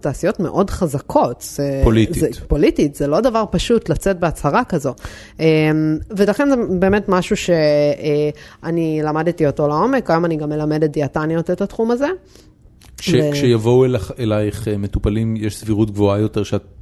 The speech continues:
Speaker 2: תנסי לנ-, ל-, לדחוף אותם בעדינות לכיוון
Speaker 1: אמ,
Speaker 2: של טבעונות?
Speaker 1: תראה, בכנות אני לא מתווכנת, זה לא תפקידי כמטפלת. אה, אם אדם בא ללא שום עניין או משהו בטבעונות,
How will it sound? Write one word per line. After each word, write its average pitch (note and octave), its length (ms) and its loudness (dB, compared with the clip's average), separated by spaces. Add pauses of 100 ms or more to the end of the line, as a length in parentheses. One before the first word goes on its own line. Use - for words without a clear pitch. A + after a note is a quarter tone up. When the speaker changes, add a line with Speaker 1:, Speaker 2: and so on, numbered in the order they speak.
Speaker 2:
תנסי G2+ 400 -2
לנ-, G#2 340 0 (440)
ל-, G#2 400 -6 (220)
לדחוף A2 440 -4
אותם A#2 220 -4
בעדינות A2 460 2 (520)
לכיוון C4+ 360 4
Speaker 1:
אמ, A#2 60 2
Speaker 2:
של A#2+ 140 2
טבעונות? G#2+ 460 0
Speaker 1:
תראה, C#4 120 4
בכנות B3+ 380 2
אני A#3 180 4
לא F#3 140 4
מתווכנת, C#3 840 -2
זה D#3 180 2
לא F3 140 4
תפקידי D#3 480 0
כמטפלת. C#3+ 840 -2 (340)
אה, D3+ 220 4
אם A3+ 160 4
אדם F3+ 400 2
בא E3 380 2
ללא C#3+ 280 4
שום E3 400 0
עניין D3+ 560 2
או B2 560 -2
משהו D3 340 -2
בטבעונות, C#3 680 0